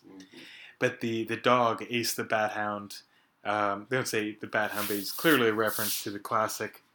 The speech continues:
Speaker 2: Golden Age Batman
Speaker 1: I mean, who could forget?
Speaker 2: sidekick,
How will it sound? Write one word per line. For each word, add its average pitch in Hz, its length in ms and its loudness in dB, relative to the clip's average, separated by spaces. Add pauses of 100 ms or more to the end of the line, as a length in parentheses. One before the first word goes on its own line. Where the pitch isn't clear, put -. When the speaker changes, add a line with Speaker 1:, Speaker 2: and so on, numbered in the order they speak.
(160)
Speaker 2:
Golden 113 320 0
Age 104 400 -4
Batman 107 600 -2
Speaker 1:
I 107 80 -8
mean, 113 120 -8
who 104 140 -12
could - 100 -20
forget? 110 380 0
Speaker 2:
sidekick, 113 260 -4